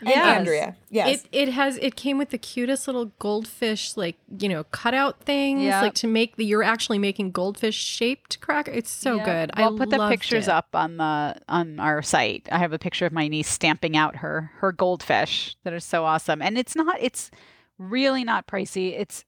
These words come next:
Speaker 2: <clears throat> twenty-five dollars if you just do monthly. So if you feel like you can afford one or two months, great. Like, get them started. They can always do it, um, themselves. But you could buy twelve months. It's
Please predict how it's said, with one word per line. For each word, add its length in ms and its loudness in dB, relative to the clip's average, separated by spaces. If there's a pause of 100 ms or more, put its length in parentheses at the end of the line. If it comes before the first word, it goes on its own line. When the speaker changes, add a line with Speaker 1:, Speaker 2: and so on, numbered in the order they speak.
(100)
Speaker 2:
<clears throat> 240 0
twenty-five 540 2
dollars 400 2
if 100 -6
you 80 -8
just 260 -6
do 120 -6
monthly. 400 -10
So 260 0
if 100 -6
you 80 -4
feel 220 0
like 260 2
you 80 -8
can 160 -8
afford 360 -4
one 240 0
or 80 -6
two 180 -8
months, 540 -2
great. 420 0
Like, 180 0
get 200 2
them 100 0
started. 400 0
They 140 -2
can 120 -10
always 360 -6 (100)
do 160 -6
it, 220 -6 (600)
um, 300 2
themselves. 600 -2
But 200 0
you 100 -10
could 160 -12
buy 300 0
twelve 460 0
months. 480 -2
It's 240 -10